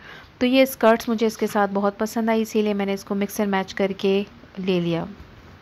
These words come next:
अच्छा जी, ये legging है, मैंने ली थी बच्चा party से,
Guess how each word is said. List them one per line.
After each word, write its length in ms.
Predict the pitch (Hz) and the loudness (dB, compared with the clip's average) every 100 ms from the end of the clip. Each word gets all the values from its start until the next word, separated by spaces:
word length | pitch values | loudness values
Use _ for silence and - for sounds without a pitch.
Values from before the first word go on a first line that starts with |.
| - - - - - - - - - - - - - - - - - | -20 -20 -20 -20 -20 -20 -20 -20 -20 -20 -20 -20 -18 -14 -12 -14 -2
अच्छा 200 | 247 247 | 2 4
जी, 120 | 269 269 | 4 4
ये 200 | 262 269 | 4 6
legging 360 | 254 240 262 | 4 4 4
है, 60 | 262 | 4
मैंने 420 | 254 240 233 233 | 2 2 2 2
ली 240 | 220 226 | 2 0
थी 120 | 233 233 | 0 0
बच्चा 300 | 214 220 254 | 0 2 2
party 340 | 233 220 233 | 4 2 -2
से, 360 | 226 226 226 | 0 2 2